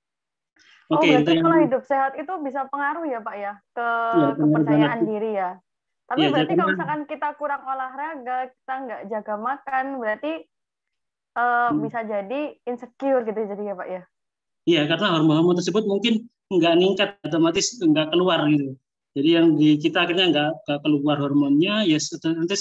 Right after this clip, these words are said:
Speaker 2: kita insecure gitu kan. Nggak ada istilahnya
Speaker 1: Oh my God.
Speaker 2: ada gerakan.
Speaker 1: Kayaknya poin ketiga ini reminder banget ya buat
Speaker 2: Hmm.
Speaker 1: saya, Pak, ya. <laughs>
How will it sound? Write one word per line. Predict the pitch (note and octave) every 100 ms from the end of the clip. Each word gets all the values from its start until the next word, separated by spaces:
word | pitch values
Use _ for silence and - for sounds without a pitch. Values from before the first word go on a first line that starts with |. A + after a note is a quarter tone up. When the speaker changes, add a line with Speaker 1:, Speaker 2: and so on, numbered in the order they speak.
| F3
Speaker 2:
kita | - F#3
insecure | D#3+ E3+ E3+ F3
gitu | D#3 F3+ F3+
kan. | D#3+ F3 F3+ _ _ _ _ _
Nggak | D3 D3
ada | D3
istilahnya | D3 - D#3+ E4
Speaker 1:
Oh |
my | F4
God. |
Speaker 2:
ada | - -
gerakan. | - C#3+ C3+ - C#3 C#3 D#3+ F3 _ _ _ - -
Speaker 1:
Kayaknya | - A3+ B3+
poin | C4 A#3+ A#3+
ketiga | A#3+ - A3+ A3
ini | B3+
reminder | C#4 A#3+ A3+ G#3+
banget | G3+ E3 G#3
ya | B3 B3+
buat | A3 G#3
Speaker 2:
Hmm. |
Speaker 1:
saya, | F3+ G#3+ A#3+
Pak, | A#3+ A#3
ya. | A3+
<laughs> | -